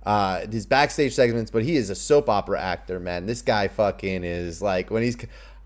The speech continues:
"I want you to listen to me. I want Roman Reigns." <laughs>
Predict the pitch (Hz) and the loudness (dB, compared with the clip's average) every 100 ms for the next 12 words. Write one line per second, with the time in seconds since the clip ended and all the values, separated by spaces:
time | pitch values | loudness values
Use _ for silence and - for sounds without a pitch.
0 | - 80 78 101 120 131 147 156 170 143 | -8 -6 -4 -4 -4 -6 -6 -8 -10 -8
1 | 110 85 - - - - - - - - | -8 -10 -14 -20 -20 -20 -20 -20 -20 -20
2 | - - - - - - - - - - | -20 -20 -20 -20 -20 -20 -20 -20 -20 -20
3 | - - - - 87 80 82 92 110 120 | -20 -20 -20 -12 -8 -8 -8 -8 -6 -6
4 | 131 104 80 - - - - | -6 -6 -8 -10 -10 -8 -10